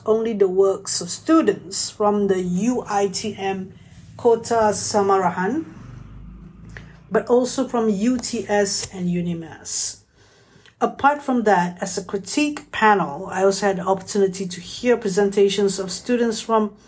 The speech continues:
Indonesia, Singapore, and Thailand in the Four Nations Live Design Discourse,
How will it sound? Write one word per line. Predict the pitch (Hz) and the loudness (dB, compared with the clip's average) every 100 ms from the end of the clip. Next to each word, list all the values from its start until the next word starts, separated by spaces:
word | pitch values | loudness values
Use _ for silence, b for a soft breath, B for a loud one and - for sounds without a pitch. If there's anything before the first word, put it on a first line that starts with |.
| B B B - | B B B 0
Indonesia, | 247 226 214 214 214 190 - 196 185 185 180 b b | 2 4 4 6 4 2 4 4 4 -2 -10 b b
Singapore, | - - 226 202 190 202 190 175 | -6 -2 0 0 -2 -4 -2 -2
and | 175 185 180 | -6 -6 -4
Thailand | 320 370 247 175 175 185 190 | 0 2 2 0 -2 -8 -6
in | 196 | -6
the | 190 | -6
Four | 180 - 254 247 240 | -8 0 4 4 4
Nations | 214 214 220 220 220 214 196 - | 4 4 4 2 0 0 0 -2
Live | 190 190 190 190 196 190 170 | 2 4 6 6 4 2 -4
Design | 170 165 175 175 175 160 | -4 -2 -2 0 -2 -4
Discourse, | 165 - - 147 143 - | -4 -4 -6 -14 -6 -6